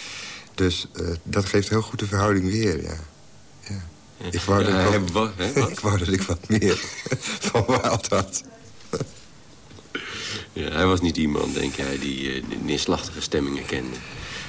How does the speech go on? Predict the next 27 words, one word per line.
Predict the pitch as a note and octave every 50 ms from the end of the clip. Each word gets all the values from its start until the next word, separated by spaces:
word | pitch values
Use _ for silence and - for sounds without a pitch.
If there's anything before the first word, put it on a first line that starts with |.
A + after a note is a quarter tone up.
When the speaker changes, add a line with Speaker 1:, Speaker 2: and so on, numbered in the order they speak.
| - -
Speaker 2:
Hij | E2 E2
zou | E2 E2+ E2
de | D2+ D#2
pseudoniem | - - F2 D#2+ D#2 D#2 D#2 D#2 D#2 D#2 D#2 D#2 D#2+ D#2 D2+ D2+ D2+
Weemoed | D#2+ E2+ E2 D#2+ D#2 D#2 D2+ -
zeker | - - F#2+ F2 D#2+ - - E2
niet | E2 D#2+ -
gekozen | - - - G#2+ - D#2 - -
Speaker 1:
Oh, | G#2 G2+ G#2+ G#2+
nee, | G2 E2 D#2 E2+ F2 F2
nee, | E2 D#2
nee. | D2+ D2+ D2+ D2+ D2+ D#2+ - - - - - - - - -
Nee, | D#2 E2+ F#2 F#2 F#2+ G2+
er | E2+ G2 A2+
zit | A#2 C3+ C3
heel | - D3 C#3
veel | B2+ B2+ B2 G#2
vitaliteit, | - - B2 - G2 F#2 E2+ E2+ - - F2+ F#2 F2+
er | -
zit | - -
heel | A2 A2 G#2 G2
veel, | - - F#2+ F2+ F2+ E2+ E2+
eh, | E2 -
kracht | - - D3 E3 E3 - -
in | - C#3+ C#3+
Wild. | C#3+ C#3 C3 A#2+ G#2 F#2+ - - - -
Speaker 2:
Hmm. | - D#2+ D2+ D2